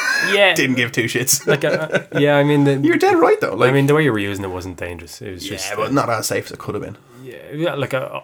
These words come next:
Speaker 1: I, I don't think it's going to, I don't think you're gonna have the power in your hand to stop it from
Speaker 2: Maybe you won't, but I got big, powerful man
Speaker 1: Yeah,
Speaker 2: hands,
Speaker 1: that's
Speaker 2: so, you
Speaker 1: true,
Speaker 2: know.
Speaker 1: yeah.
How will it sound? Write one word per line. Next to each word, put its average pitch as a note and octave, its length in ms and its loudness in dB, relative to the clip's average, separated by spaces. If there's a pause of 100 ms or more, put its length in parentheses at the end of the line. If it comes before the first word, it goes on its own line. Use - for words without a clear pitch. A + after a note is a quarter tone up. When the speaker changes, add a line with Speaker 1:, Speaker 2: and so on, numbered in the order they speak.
(100)
Speaker 1:
I, A#2+ 560 -6 (440)
I B2+ 160 -2
don't G#2+ 260 -4
think F#2+ 260 -12
it's E2 220 -14
going F#2+ 400 -10
to, F#2 840 -12 (600)
I G2+ 80 -8
don't A2 140 0
think A2 160 -6
you're G#2 80 -8
gonna G2 180 -6
have F#2 140 -8
the F2+ 40 -18
power G2+ 320 -4
in F#2+ 100 -8
your F2+ 100 -10
hand F2 180 -10
to F2+ 80 -18
stop - 280 -12
it E2+ 60 -16
from E2+ 440 -16
Speaker 2:
Maybe A#2+ 160 -4
you A2+ 180 0
won't, G#2 200 -2
but A2 100 -4
I A2+ 40 0
got G2+ 140 -2
big, G2 160 -4
powerful G2 320 -8
man F#2+ 160 -4
Speaker 1:
Yeah, G2 120 -6
Speaker 2:
hands, G2 80 -10
Speaker 1:
that's G2+ 120 -12
Speaker 2:
so, C#2+ 80 -12
you G#1 140 -12
Speaker 1:
true, D#2+ 80 -12
Speaker 2:
know. D#2 100 -12
Speaker 1:
yeah. D#2 160 -18